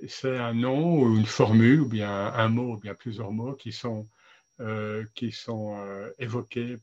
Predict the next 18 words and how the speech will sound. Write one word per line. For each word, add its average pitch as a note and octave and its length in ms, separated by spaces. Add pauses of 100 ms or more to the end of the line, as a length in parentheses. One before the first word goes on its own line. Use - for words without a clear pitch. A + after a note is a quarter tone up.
par G2 200
le, G#2+ 100 (100)
par G#2+ 140
le G#2 80
prophète, A#2 420
encore - 140
une - 80
fois, A#2+ 120
de G#2+ 40
manière G#2+ 220
allusive, A#2 640 (420)
et B2 80
par A2+ 300
les A2+ 100
maîtres, A#2+ 440
euh, G#2 200
spirituels, G#2+ 800 (600)
et A#2+ 380